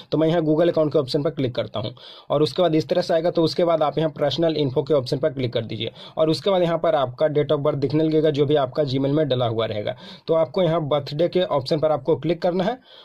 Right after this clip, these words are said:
और उसके बाद लोडिंग होगा और उसके बाद इस तरह से आएगा। तो उसके बाद आप यहाँ इस पेंसिल के आइकन पर क्लिक कर दीजिए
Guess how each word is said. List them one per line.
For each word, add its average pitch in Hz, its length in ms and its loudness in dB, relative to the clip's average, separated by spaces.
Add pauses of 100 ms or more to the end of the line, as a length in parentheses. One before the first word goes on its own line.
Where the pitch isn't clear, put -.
और 135 100 0
उसके 151 220 0
बाद 165 140 4
लोडिंग 156 320 2
होगा 190 260 0 (400)
और 139 120 0
उसके 143 200 0
बाद 160 140 2
इस 156 140 0
तरह 175 120 2
से 175 140 -2
आएगा। 175 260 0 (380)
तो 165 80 4
उसके 160 200 0
बाद 190 180 2
आप 170 160 0
यहाँ 175 200 0
इस 175 200 0
पेंसिल 165 360 0
के 170 80 0
आइकन 160 260 2
पर 170 140 -2
क्लिक 143 280 -2
कर 127 120 0
दीजिए 117 340 -8